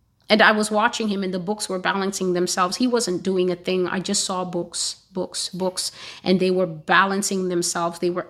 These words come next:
adding, they were subtracting, and as they were adding people to the kingdom, subtracting souls were going to their graves. Notice that this is the kind of mature meat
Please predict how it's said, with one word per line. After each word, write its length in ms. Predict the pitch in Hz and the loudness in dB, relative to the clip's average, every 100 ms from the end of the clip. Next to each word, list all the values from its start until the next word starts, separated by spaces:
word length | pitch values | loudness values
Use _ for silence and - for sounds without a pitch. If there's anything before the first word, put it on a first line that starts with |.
| - | 4
adding, 420 | 214 214 208 214 | 6 6 2 0
they 120 | 185 | 0
were 120 | 175 175 | 0 -2
subtracting, 720 | - - - 190 196 185 170 | -4 -8 -4 -2 0 0 0
and 80 | - | 0
as 240 | 190 202 | 0 2
they 160 | 196 196 | 2 0
were 240 | 185 180 - | 0 -6 0
adding 380 | 202 208 202 202 | 0 2 2 2
people 340 | 262 262 254 | 0 0 0
to 120 | 254 | 0
the 100 | 202 | -2
kingdom, 440 | 185 - 196 190 190 | -2 -2 0 0 0
subtracting 880 | - 175 - - 208 208 - 202 190 | 0 -2 -4 0 2 2 0 -2 0
souls 640 | - - 254 214 170 - | 2 4 4 4 -2 -4
were 100 | 170 | -6
going 360 | 165 180 180 180 | -2 0 0 -2
to 140 | 185 | -2
their 160 | 175 170 | -2 -4
graves. 800 | 160 180 185 185 170 170 - - _ _ _ _ _ _ _ _ _ _ _ _ _ _ - | -2 0 2 2 0 -2 -6 -8 _ _ _ _ _ _ _ _ _ _ _ _ _ _ 6
Notice 640 | 226 262 277 240 214 - - | 8 8 6 0 -2 -6 -4
that 240 | 185 160 | -4 0
this 220 | 214 - | 0 2
is 160 | 214 - | 0 -2
the 100 | 196 | -6
kind 360 | - 190 196 | -2 0 2
of 140 | 180 185 | 0 0
mature 460 | 175 - 226 202 | 0 0 0 2
meat 520 | 190 180 190 - - | 4 4 2 -2 -6